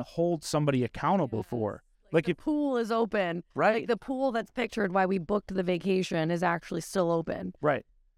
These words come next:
Speaker 1: Well,
Speaker 2: Right.
Speaker 1: because you can book, I mean, you, you book on, like, Travelocity or Priceline or something like
Speaker 2: Yeah.
Speaker 1: that. You book a hotel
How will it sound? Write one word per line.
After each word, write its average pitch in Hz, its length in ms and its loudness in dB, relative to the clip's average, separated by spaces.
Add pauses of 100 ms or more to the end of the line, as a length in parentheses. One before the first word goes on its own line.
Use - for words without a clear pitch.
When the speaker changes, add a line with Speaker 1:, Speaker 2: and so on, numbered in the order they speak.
(120)
Speaker 1:
Well, 220 120 2
Speaker 2:
Right. 185 40 2
Speaker 1:
because 208 240 0
you 233 80 2
can 208 180 2
book, 190 260 2 (200)
I 196 60 4
mean, 180 120 2
you, 175 300 0
you 165 120 0
book 156 220 4
on, 151 160 4
like, 127 160 -2
Travelocity 110 760 2
or 101 140 0
Priceline 104 480 0
or 98 60 0
something 117 220 -4
like 107 60 -2
Speaker 2:
Yeah. 135 80 4
Speaker 1:
that. 135 60 4
You 117 80 2
book 113 160 0
a 113 80 2
hotel 127 540 4